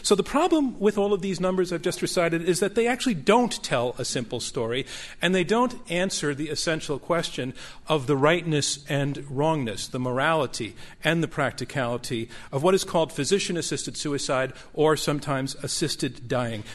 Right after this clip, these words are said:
because it's not that obvious. And getting at it is really something that will take a good, solid debate. So let's have it. Yes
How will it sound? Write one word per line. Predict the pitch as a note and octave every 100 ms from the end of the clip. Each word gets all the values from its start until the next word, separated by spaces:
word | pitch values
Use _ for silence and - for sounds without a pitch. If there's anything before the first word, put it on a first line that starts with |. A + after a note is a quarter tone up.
| -
because | - E3
it's | -
not | G3 G3+
that | G3
obvious. | G3+ F3+ G2 - -
And | E3 D#3 D3+
getting | E3 C4 A#3
at | C3+ B2+
it | C#3 - - - -
is | B2
really | C#3+ E3+ E3
something | D#3+ D3 D3 C3+ B2+ - - -
that | C3+
will | D3+
take | - D3 -
a | C#3
good, | A#2 D3+ C#3+ C#3 -
solid | - D3 C3 B2+ B2 - -
debate. | - A2+ A#2+ G2 - - - - -
So | - D#3
let's | C#3+ E3+ -
have | - C3+ A2
it. | - -
Yes | - D3 A3 -